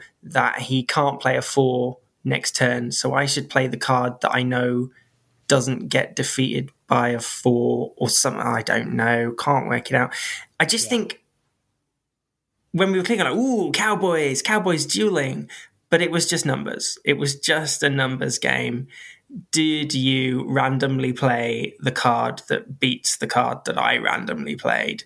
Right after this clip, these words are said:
Speaker 1: Yes or no? I wasn't.
Speaker 2: Oh. I had strategy because I
Speaker 1: Did
Speaker 2: would look at what you
Speaker 1: you?
Speaker 2: played, or, like, 'cause each of the cards had abilities. So I think number six or something made it so that if you played six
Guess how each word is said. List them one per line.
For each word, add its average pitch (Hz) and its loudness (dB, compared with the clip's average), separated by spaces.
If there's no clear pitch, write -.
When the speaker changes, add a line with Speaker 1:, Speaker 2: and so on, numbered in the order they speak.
Speaker 1:
Yes - -2
or 67 -2
no? - 0
I 147 6
wasn't. 139 2
Speaker 2:
Oh. - -20
I 240 2
had 135 0
strategy 110 0
because 175 0
I 220 2
Speaker 1:
Did 208 0
Speaker 2:
would 185 0
look 208 0
at 214 0
what 214 0
you 214 0
Speaker 1:
you? 214 -6
Speaker 2:
played, 151 0
or, 208 2
like, 180 2
'cause 170 0
each 214 2
of 202 2
the 165 0
cards 160 2
had 139 2
abilities. 117 -2
So 117 0
I 123 0
think 190 -2
number 135 0
six - -4
or 101 2
something 107 0
made 131 4
it 123 -4
so 127 0
that 117 0
if 123 -2
you 151 -2
played 143 0
six - -2